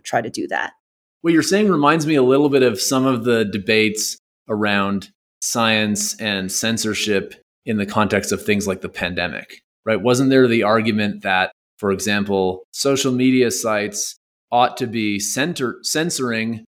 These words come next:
Speaker 2: certain discussions, in some cases by, like, Stanford professors who were epidemiologists, of scientific evidence, because the fear was that the public would see, you know, partial information, say about a study that found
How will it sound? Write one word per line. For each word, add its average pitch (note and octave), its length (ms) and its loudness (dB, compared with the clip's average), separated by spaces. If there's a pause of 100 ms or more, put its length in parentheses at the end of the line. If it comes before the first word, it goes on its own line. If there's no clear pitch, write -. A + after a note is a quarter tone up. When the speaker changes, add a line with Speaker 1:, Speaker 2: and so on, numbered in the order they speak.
(200)
Speaker 2:
certain B2+ 380 -2
discussions, G#2+ 580 -2
in G#2+ 80 -4
some F3 160 -2
cases A2 380 -2
by, G#2 340 0
like, G2+ 240 -4
Stanford A#2+ 480 -6
professors F2+ 800 -8 (320)
who B2+ 80 0
were G#2 160 2
epidemiologists, G2+ 1120 0 (240)
of A#2 200 2
scientific A2 640 0
evidence, G#2 720 -2 (200)
because A2+ 800 0 (180)
the C3 200 -4
fear D#3+ 380 4
was A#2+ 240 0
that A2 240 0
the G#2 80 -4
public A#2 640 0 (340)
would G#2 480 -2 (500)
see, A#2 720 -2
you B2 100 -8
know, G2 140 -4
partial C3+ 480 0
information, G2+ 600 -4
say A2 260 2
about G#2 200 0
a G2+ 40 -4
study G#2+ 340 -2
that G2 160 -4
found F#2+ 600 -8